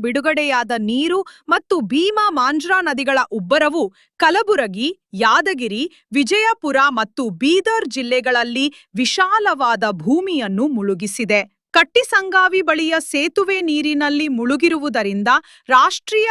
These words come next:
ಹೆದ್ದಾರಿ ಐವತ್ತರಲ್ಲಿ ವಾಹನ ಸಂಚಾರಕ್ಕೆ ಅಡ್ಡಿಯಾಗಿದೆ,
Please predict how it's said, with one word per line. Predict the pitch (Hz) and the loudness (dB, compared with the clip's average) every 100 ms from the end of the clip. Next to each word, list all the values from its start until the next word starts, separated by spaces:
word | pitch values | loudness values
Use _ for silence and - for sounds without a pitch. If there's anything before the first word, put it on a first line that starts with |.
| 440 | 0
ಹೆದ್ದಾರಿ | 320 208 254 254 269 262 214 | -2 -2 0 0 -2 -6 -4
ಐವತ್ತರಲ್ಲಿ | 240 311 349 302 220 208 214 285 - - - | 0 0 0 -2 -2 -2 0 -2 -4 -14 0
ವಾಹನ | 233 311 - 453 440 - | 4 4 4 0 0 -2
ಸಂಚಾರಕ್ಕೆ | 254 233 - 339 277 214 - 247 - | -4 -2 0 0 0 -2 -2 -2 -2
ಅಡ್ಡಿಯಾಗಿದೆ, | 196 170 320 302 190 180 202 226 | -4 -2 0 2 0 0 -2 0